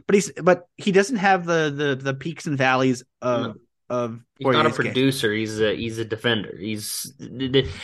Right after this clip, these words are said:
Speaker 2: some defenders are there to defend, and they're never gonna
Speaker 1: Yeah.
Speaker 2: have high counting stats. And everyone always wants them to be thirty
Speaker 1: Yeah.
Speaker 2: point guys
Speaker 1: The,
Speaker 2: before they get called up. And I'm like,
Speaker 1: the, the
Speaker 2: "He's not a
Speaker 1: A H L,
Speaker 2: thirty point guy anywhere."
Speaker 1: the A H L is gonna be a time to help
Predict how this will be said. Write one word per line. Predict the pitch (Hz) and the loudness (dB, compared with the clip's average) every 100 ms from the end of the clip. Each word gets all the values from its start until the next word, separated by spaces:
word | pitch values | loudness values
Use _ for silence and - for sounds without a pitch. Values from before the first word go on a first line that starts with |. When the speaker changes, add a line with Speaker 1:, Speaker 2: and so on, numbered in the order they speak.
| - | -8
Speaker 2:
some | - 190 226 | 0 2 2
defenders | 226 170 165 160 165 175 180 - | 0 2 0 2 0 0 -4 -2
are | 127 | 0
there | 127 120 | 2 0
to | 120 | -2
defend, | 120 110 - 143 131 117 | -10 -12 -6 -2 0 0
and | 113 | -2
they're | 113 | -2
never | 123 135 123 | 0 0 0
gonna | 123 | -4
Speaker 1:
Yeah. | 110 | -4
Speaker 2:
have | 117 113 | -4 -2
high | 113 107 | -4 -4
counting | - 127 123 113 | -4 -6 -6 -8
stats. | - 95 101 | -6 -4 -2
And | 127 | 0
everyone | 139 147 160 | 0 2 2
always | 143 147 123 | 4 2 2
wants | 127 135 147 - | -2 0 0 -2
them | 131 123 117 | -4 -4 -6
to | - | -10
be | 120 127 120 113 113 - - - _ - | -6 0 0 0 -4 -10 -20 -20 _ 0
thirty | 151 143 | 2 2
Speaker 1:
Yeah. | - | 0
Speaker 2:
point | 135 120 | 0 2
guys | 123 143 | 2 4
Speaker 1:
The, | 180 | 4
Speaker 2:
before | 165 127 | 4 2
they | 120 | -2
get | 117 - | -6 -6
called | 127 113 | -2 0
up. | 127 160 | 2 0
And | 127 | 0
I'm | |
like, | 131 123 | -2 2
Speaker 1:
the, | 180 135 | 2 6
the | 180 185 208 | 6 8 8
Speaker 2:
"He's | |
not | 226 | 8
a | |
Speaker 1:
A | |
H | 226 | 8
L, | 151 147 143 | 6 6 4
Speaker 2:
thirty | 135 | -2
point | 135 - | -10 -2
guy | 156 156 151 147 _ _ _ | 0 2 2 -2 _ _ _
anywhere." | 165 226 277 120 - _ - | -4 0 0 -2 -6 _ -2
Speaker 1:
the | 156 151 | 2 6
A | |
H | 190 214 202 | 8 8 6
L | 165 165 | 4 4
is | 156 | 2
gonna | - 143 | -2 -4
be | 139 135 | 0 -2
a | |
time | 135 127 123 123 127 | -2 -4 -4 -4 -8
to | - | -8
help | 113 123 120 | -2 -2 -2